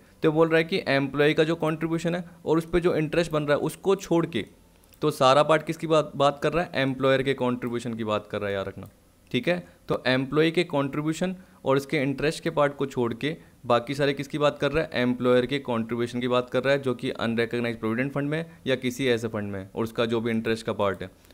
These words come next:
वो generally क्या कहलाएगा, profit in lieu of salary का पार्ट। अब देखिए कुछ एग्जम्पशन के पार्ट भी होते हैं, उसको छोड़ दीजिए क्योंकि generally वो नहीं आते। ठीक है, अगर अब मैं बोलूँगा कि टैक्सेबल पार्ट कौन सा हुआ, जितना आपको पता है कि profit in lieu of salary वाले पार्ट में आ रहा है और एग्जम्पशन वाले पार्ट से रिलेटेड नहीं है, क्योंकि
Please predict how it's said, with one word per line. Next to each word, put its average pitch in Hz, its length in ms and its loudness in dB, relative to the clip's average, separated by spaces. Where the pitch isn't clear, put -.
वो 120 80 4
generally 123 340 2
क्या 123 120 2
कहलाएगा, 127 440 2
profit 120 380 0
in 127 140 -4
lieu 120 160 0
of 120 100 2
salary 123 320 0
का 135 60 -2
पार्ट। 139 220 0
अब 139 100 -2
देखिए 160 240 2
कुछ 160 240 -2
एग्जम्पशन 135 500 2
के 143 100 2
पार्ट 139 200 6
भी 143 100 -2
होते 139 180 0
हैं, 135 80 -2
उसको 120 260 -4
छोड़ 127 200 -2
दीजिए 139 280 -2
क्योंकि 113 260 -4
generally 101 320 -4
वो 104 120 -2
नहीं 113 140 0
आते। 120 220 -4
ठीक 135 180 -2
है, 175 200 0
अगर 160 240 6
अब 175 80 8
मैं 175 160 2
बोलूँगा 156 340 4
कि 143 160 -2
टैक्सेबल 147 420 2
पार्ट 143 200 4
कौन 143 200 0
सा 143 100 0
हुआ, 139 240 2
जितना 143 320 2
आपको 143 180 2
पता 139 220 2
है 131 140 4
कि 147 200 -6
profit 139 380 2
in 147 180 -2
lieu 135 160 2
of 127 60 -6
salary 123 280 0
वाले 123 200 4
पार्ट 117 300 0
में 127 80 2
आ 127 40 4
रहा 139 120 2
है 151 180 -8
और - 220 -2
एग्जम्पशन 165 480 0
वाले 143 200 2
पार्ट 113 240 2
से 127 100 -4
रिलेटेड 117 400 -2
नहीं 120 160 -2
है, 107 80 -2
क्योंकि 123 300 -4